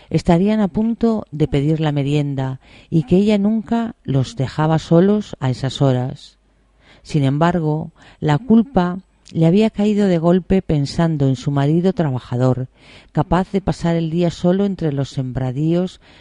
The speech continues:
de melón y jitoma-, y jitomate que visitaba los jueves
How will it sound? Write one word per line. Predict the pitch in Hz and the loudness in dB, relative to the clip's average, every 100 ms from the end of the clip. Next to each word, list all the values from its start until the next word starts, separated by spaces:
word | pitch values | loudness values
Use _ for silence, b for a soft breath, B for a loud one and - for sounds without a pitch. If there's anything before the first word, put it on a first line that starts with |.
| b | b
de | 147 143 135 | -2 0 2
melón | 131 139 151 170 196 208 _ _ _ _ _ _ _ _ _ | 2 2 2 -2 -8 -14 _ _ _ _ _ _ _ _ _
y | 170 208 220 | 0 0 0
jitoma-, | - - 175 - 143 139 143 _ _ _ - | -6 0 0 4 4 4 -2 _ _ _ 0
y | 175 185 - _ _ _ - | 2 0 -6 _ _ _ -16
jitomate | - - 147 - 127 143 151 - 147 180 196 _ - _ _ _ _ _ _ _ - - - | -10 -4 -4 -2 -2 0 -2 -2 -4 -6 -10 _ -20 _ _ _ _ _ _ _ -20 -14 2
que | 160 | 4
visitaba | 143 143 - 131 147 151 175 196 - | 4 0 -2 0 2 2 2 -2 -2
los | 143 - | -2 -2
jueves | - 151 156 180 208 - | 2 4 6 4 0 -10